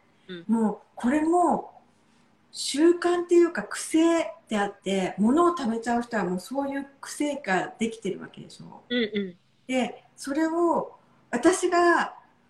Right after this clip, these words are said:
Speaker 2: みんなに教えて、私も捨てるの苦手だから、今でも苦手なのね。でも、捨てるのができない人に最初にお伝えしてるのは、まずね、冷蔵庫の中からやってって言ってるの。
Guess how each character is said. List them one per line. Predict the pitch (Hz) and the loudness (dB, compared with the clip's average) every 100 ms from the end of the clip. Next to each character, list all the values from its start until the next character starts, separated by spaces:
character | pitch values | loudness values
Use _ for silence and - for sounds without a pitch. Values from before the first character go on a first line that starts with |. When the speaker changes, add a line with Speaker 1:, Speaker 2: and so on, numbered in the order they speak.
| - | 0
Speaker 2:
み | 247 | 2
ん | |
な | 262 | 4
に | 240 | 2
教 | 175 185 | 0 -2
え | 202 | -4
て、 | 190 | -4
私 | 202 311 320 | 2 2 4
も | 349 | 0
捨 | 339 | 0
て | - | 0
る | 320 | 0
の | 262 185 - _ _ _ _ _ | 0 -2 -6 _ _ _ _ _
苦 | 180 185 208 | -4 0 0
手 | 214 | 0
だ | 214 214 - _ | -2 -4 -16 _
か | - | -12
ら、 | 147 180 - | -6 -4 2
今 | 302 277 | 4 4
で | |
も | 175 143 | 2 -2
苦 | 151 160 | -8 -8
手 | 165 | -8
な | 160 | -8
の | 135 | -8
ね。 | 127 175 202 - - - | -8 -8 -8 -14 -20 -2
で | 247 | 2
も、 | 220 208 208 _ _ _ _ _ - | 4 2 -2 _ _ _ _ _ -18
捨 | - | 4
て | 349 | 6
る | 349 370 | 8 4
の | 311 | 2
が | 220 208 185 - - | 2 4 4 0 -2
で | 226 | -4
き | 277 | -2
な | 277 240 | 0 0
い | |
人 | - 180 | 0 -6
に | |
最 | 175 254 277 | -4 -2 -2
初 | 277 | -4
に | 269 269 254 | -6 -8 -8
お | 233 | -10
伝 | 233 - 247 | -10 -2 0
え | |
し | 240 | 0
て | 240 | -4
る | 170 | -6
の | 156 | -4
は、 | 185 - - | -4 -4 -2
ま | 330 | 0
ず | 247 | 0
ね、 | 185 | -2
冷 | 175 233 294 | 2 2 4
蔵 | 359 | 4
庫 | 359 320 | 2 -2
の | 254 | 0
中 | 208 208 | -2 -4
か | - 185 | -8 -6
ら | |
や | 170 | -6
っ | 156 | -8
て | - 202 | -4 -2
っ | 202 | -2
て | 160 | -6
言 | |
っ | |
て | - 160 | -12 -18
る | |
の。 | 151 | -18